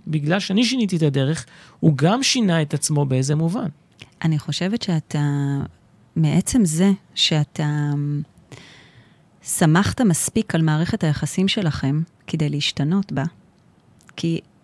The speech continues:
Speaker 2: אתה יודע, כדי להראות צדדים שלנו במערכת יחסים, אנחנו חייבים לתת אמון במערכת היחסים שהיא לא תתפרק.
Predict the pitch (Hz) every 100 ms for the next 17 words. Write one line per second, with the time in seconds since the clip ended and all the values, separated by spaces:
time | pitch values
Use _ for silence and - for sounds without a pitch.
0 | - 160 165 185 180 - _ _ - -
1 | - - - - _ - 165 180 240 233
2 | 240 233 _ 175 160 165 208 - - 156
3 | 156 190 - 185 156 156 151 151 165 -
4 | - 165 - - 208 202 - 254 156 -
5 | 156 - 156 156 180 226 185 - 202 -
6 | 165 165 190 226 240 - 165 156 156 190
7 | 214 160 151 160 - 226 214 - 160 165
8 | 202 220 - 147 202 -